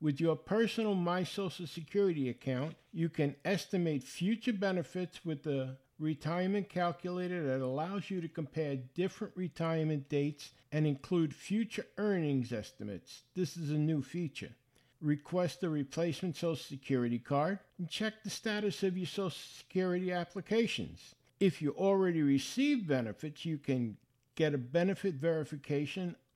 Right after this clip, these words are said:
or proof of income letter, set up a change of direct deposit, change your address, request a replacement Social Security or Medicare card, get a Social Security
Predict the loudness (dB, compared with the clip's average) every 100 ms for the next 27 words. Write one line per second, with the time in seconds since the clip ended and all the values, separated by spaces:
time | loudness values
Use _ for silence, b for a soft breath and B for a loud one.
0 | -2 0 0 -2 -4 -2 -2 0 4 2
1 | 2 0 0 0 -2 -4 -6 b b b
2 | b -10 -2 0 0 0 -4 -2 2 2
3 | 2 2 2 0 -6 _ -2 0 0 -2
4 | -8 -2 0 0 -2 -6 -8 _ b b
5 | 0 4 4 2 2 2 2 0 0 -2
6 | -4 -12 -20 _ -2 -2 -4 -4 -2 -2
7 | -2 0 0 -2 -2 -2 -2 -2 -6 -4
8 | -4 -4 -8 -12 -10 -6 -2 0 2 4
9 | 4 4 2 -2 -2 -2 -2 -4 -8 -6
10 | -8 -10 b b b 0 2 0 0 0
11 | 0 -2 -4 -6 -2 0 0 0